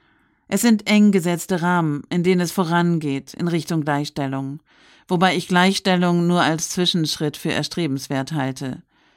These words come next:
Gleichstellung von wem? Mit wem? In welchem System? Ein marodes, gefährliches System ist ein schlechter Maßstab. Ein System,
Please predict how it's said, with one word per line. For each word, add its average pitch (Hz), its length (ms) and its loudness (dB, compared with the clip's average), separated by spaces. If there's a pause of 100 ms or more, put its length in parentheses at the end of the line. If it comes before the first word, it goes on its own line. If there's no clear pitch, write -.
(380)
Gleichstellung 180 640 2
von 139 380 -4
wem? 147 540 -2 (160)
Mit 202 300 0
wem? 156 560 -2 (140)
In 180 240 2
welchem 165 420 -2
System? 147 760 -6 (500)
Ein 185 120 4
marodes, 180 560 2
gefährliches 214 600 0
System 165 480 0
ist 151 100 -6
ein 156 140 -2
schlechter 170 480 -2
Maßstab. 180 800 -6
Ein 175 120 0
System, 175 540 0